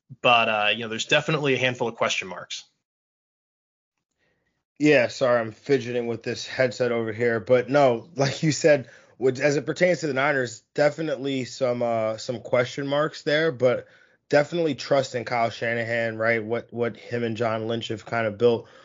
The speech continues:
Speaker 2: over the last few years. <laughs> Yeah, yes, Jeff for, uh, puts out a,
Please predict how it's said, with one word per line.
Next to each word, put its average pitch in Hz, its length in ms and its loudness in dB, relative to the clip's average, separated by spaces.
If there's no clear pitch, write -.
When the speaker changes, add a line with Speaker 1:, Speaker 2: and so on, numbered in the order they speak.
Speaker 2:
over 117 280 0
the 113 60 0
last 113 460 2
few 123 200 -4
years. 117 640 0
<laughs> - 0 -
Yeah, 127 160 4
yes, 180 240 2
Jeff 135 400 0
for, 139 280 -4
uh, 123 180 0
puts 131 320 -6
out 127 180 2
a, 120 240 -2